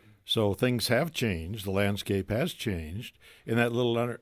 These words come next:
introduction, we heard no, no, no, no, no, no, no, no, no.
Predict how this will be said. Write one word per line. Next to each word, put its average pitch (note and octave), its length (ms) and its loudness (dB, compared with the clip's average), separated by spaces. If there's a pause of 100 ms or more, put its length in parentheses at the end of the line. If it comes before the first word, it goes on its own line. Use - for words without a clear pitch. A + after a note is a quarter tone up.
introduction, A2 720 -2
we A#2+ 180 0
heard G#2+ 220 0
no, A2+ 220 0
no, A2+ 220 -2
no, A#2 200 -2
no, A2 220 -2
no, G#2+ 220 0
no, G#2 240 -2
no, G2+ 200 -2
no, F#2+ 220 -2
no. G#2+ 460 -6